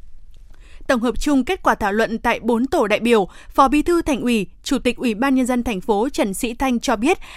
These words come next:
đã có tám mươi bảy đại biểu phát biểu với một trăm bảy mươi tư ý kiến về báo cáo tóm tắt kết quả thực hiện, nhiệm vụ phát triển kinh tế xã hội, quốc phòng an ninh và đối ngoại giữa nhiệm kỳ Đại hội mười bảy,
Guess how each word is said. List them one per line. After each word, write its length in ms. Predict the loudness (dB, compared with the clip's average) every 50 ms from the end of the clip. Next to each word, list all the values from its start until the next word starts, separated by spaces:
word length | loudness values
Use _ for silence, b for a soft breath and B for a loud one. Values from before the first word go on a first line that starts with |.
| B B B
đã 180 | 4 4 4
có 280 | 4 2 2 2 2 0
tám 240 | 2 2 2 2 2
mươi 100 | 2 2
bảy 200 | 2 2 2 0
đại 140 | 0 -2 0
biểu 200 | 0 0 0 0
phát 240 | 0 -2 -2 0
biểu 260 | 2 4 4 4 2 B B B B 0
với 240 | 2 2 2 2 2
một 240 | 2 2 0 0 0
trăm 280 | 0 0 0 0 0
bảy 120 | 0 -2 -2
mươi 100 | -2 -2
tư 180 | -2 -2 -2
ý 120 | -2 -2 -2
kiến 360 | -2 0 0 2 4 2 2 B B B -6
về 260 | -2 0 2 2 2
báo 220 | 4 4 4 4 4
cáo 300 | 2 2 2 2 2 0
tóm 280 | 2 2 2 2 2
tắt 300 | 2 0 0 0 -2 -4
kết 160 | -4 -4 -2 0
quả 140 | 0 0
thực 180 | 2 0 -2 0
hiện, 200 | 0 0 0 -2 B B B B B
nhiệm 220 | 2 2 2 2 2
vụ 180 | 2 0 2
phát 220 | 2 2 0 0 0
triển 280 | 0 -2 0 -2 -2
kinh 200 | -2 -2 -2 0
tế 220 | 0 0 0 0 0
xã 120 | -2 -2
hội, 280 | 2 4 6 6 4 b b b -2
quốc 200 | 0 0 2 4
phòng 220 | 4 2 2 2 -2 -4
an 220 | -2 0 2 2
ninh 220 | 2 2 2 2 0
và 100 | 0 -2
đối 200 | 0 0 0 2
ngoại 260 | 4 4 4 4 b b b b -8
giữa 220 | -2 0 2 2
nhiệm 300 | 2 2 2 2 2 0
kỳ 260 | -2 -2 0 0 0
Đại 140 | 0 0 2
hội 140 | 2 2 2
mười 200 | 2 2 2 2
bảy, 240 | 2 4 2 2